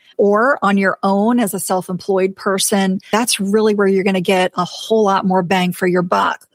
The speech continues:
And now with all of the Rothification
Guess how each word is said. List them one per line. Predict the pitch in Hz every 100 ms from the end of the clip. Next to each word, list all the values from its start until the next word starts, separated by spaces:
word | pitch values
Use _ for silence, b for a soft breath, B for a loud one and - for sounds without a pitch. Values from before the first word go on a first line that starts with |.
| b b
And | 190 185
now | 247 277 208 196
with | 196 -
all | 208 214
of | 196
the | 196 190 185 180
Rothification | 202 190 196 208 214 - 196 185 - 294 339 - 190 180 202